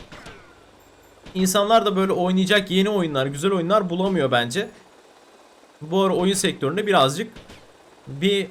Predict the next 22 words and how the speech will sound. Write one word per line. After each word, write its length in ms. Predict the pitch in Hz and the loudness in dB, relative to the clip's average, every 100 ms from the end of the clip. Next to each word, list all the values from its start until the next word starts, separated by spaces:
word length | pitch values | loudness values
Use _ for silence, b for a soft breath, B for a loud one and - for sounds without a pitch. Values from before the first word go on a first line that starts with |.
| 185 | 0
ağırlaşma, 720 | 190 196 185 165 165 202 180 | 2 4 4 2 0 -6 -4
bir 60 | |
yeni 320 | 180 175 190 196 | -4 -2 0 0
oyun 280 | 165 190 | 0 -2
arayışı 440 | 180 165 160 160 190 | -2 0 0 -2 0
var. 180 | 175 202 B B - | 0 -2 B B 0
Elden 400 | 208 214 214 214 | 2 4 0 0
Ring 200 | 220 202 | -2 0
en 140 | 170 | 0
son 200 | 160 151 | 0 -4
işte 200 | 131 - | -6 -6
patlamıştı. 640 | - 131 131 139 131 - 143 | -2 -2 -2 -6 -8 -10 -4
Bir 80 | 139 | 0
ay 160 | 135 | 0
falan 280 | 135 131 127 | 0 -4 -4
oynandı. 500 | 127 123 123 180 220 B B - | -4 -2 -2 -4 -8 B B -6
Daha 160 | 214 208 | -2 0
sonrası 420 | 196 180 185 - | -2 -2 -4 0
da 200 | 208 220 B B - 180 | 0 0 B B -16 -2
net 260 | 220 226 | 0 0
olarak 320 | 208 185 190 185 | -2 0 0 -2
oynanan, 500 | 185 185 170 170 | -2 0 0 -2